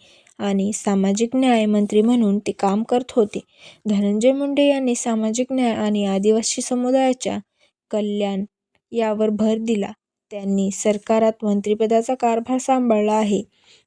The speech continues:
त्यांना मंत्रिपद मिळाल्यानंतर अनेक कल्याणकारी योजना राबवल्याच्या, ज्यामुळे त्यांच्या कुटुंबाची प्रतिष्ठा अधिक दृढ झाली. धनंजय मुंडे यांना शेतकरी कल्याण, अनुसूचित जाती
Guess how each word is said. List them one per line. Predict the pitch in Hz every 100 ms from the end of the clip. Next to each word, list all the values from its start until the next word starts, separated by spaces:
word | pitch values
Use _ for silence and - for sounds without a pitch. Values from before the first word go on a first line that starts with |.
| _
त्यांना | 220 208 208 208 202 208 208
मंत्रिपद | 208 214 220 247 262 269
मिळाल्यानंतर | 285 285 277 262 240 226 214 214 -
अनेक | 220 214 226 _
कल्याणकारी | 226 208 208 233 247 247 269
योजना | 277 247 208 202 196
राबवल्याच्या, | 196 196 202 214 226 233 - _ _ _ _ _ - 226 202 226 214
ज्यामुळे | 220 220 254 254 208 208
त्यांच्या | 208 208 202 202
कुटुंबाची | 196 208 220 220 220 214 240
प्रतिष्ठा | 233 208 214 - 220 202
अधिक | 196 214 226
दृढ | 247 220
झाली. | 208 208 196 - _ _ _
धनंजय | 202 208 208 220 233 254
मुंडे | 262 269 285
यांना | 285 247 202 202 - _ _ _ _
शेतकरी | - 233 226 _ 254 247 226
कल्याण, | 214 208 196 196 196
अनुसूचित | 208 208 208 208 202 196
जाती | 214 233 - 202 196